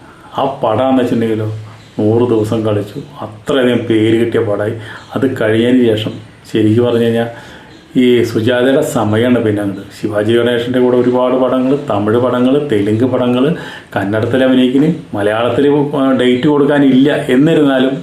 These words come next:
മലയാളത്തിലും ഡേറ്റ് കൊടുത്ത് അവിടെ അഭിനയിക്കുന്നു. അങ്ങനെ നിൽക്കുമ്പോഴാണ്, ഇങ്ങനെയൊക്കെ നിൽക്കുന്ന സമയത്താണല്ലോ ഓരോ നടികൾക്ക് ഒരു കഷ്ടകാലങ്ങൾ ഉണ്ടാവുക. അങ്ങനെ മൂപ്പരെ ഒരു വിവാഹം കഴിക്കുന്നത്.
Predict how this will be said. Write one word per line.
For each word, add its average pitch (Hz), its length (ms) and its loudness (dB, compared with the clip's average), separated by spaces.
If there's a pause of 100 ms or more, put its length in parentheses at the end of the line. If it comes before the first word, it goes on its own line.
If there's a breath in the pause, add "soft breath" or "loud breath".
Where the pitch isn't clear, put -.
(140)
മലയാളത്തിലും 117 580 0
ഡേറ്റ് 110 240 0
കൊടുത്ത് 110 340 0 (440 loud breath)
അവിടെ 131 260 0
അഭിനയിക്കുന്നു. 101 460 -2 (220)
അങ്ങനെ 160 200 2
നിൽക്കുമ്പോഴാണ്, 127 680 0 (340 loud breath)
ഇങ്ങനെയൊക്കെ 170 380 2
നിൽക്കുന്ന 147 220 0
സമയത്താണല്ലോ 120 800 0 (340)
ഓരോ 117 200 0
നടികൾക്ക് 110 420 0
ഒരു 113 200 0
കഷ്ടകാലങ്ങൾ 110 640 -2
ഉണ്ടാവുക. 92 320 -2 (600 loud breath)
അങ്ങനെ 127 180 0
മൂപ്പരെ 117 420 0 (640)
ഒരു 120 80 2
വിവാഹം 107 460 0
കഴിക്കുന്നത്. 107 420 -6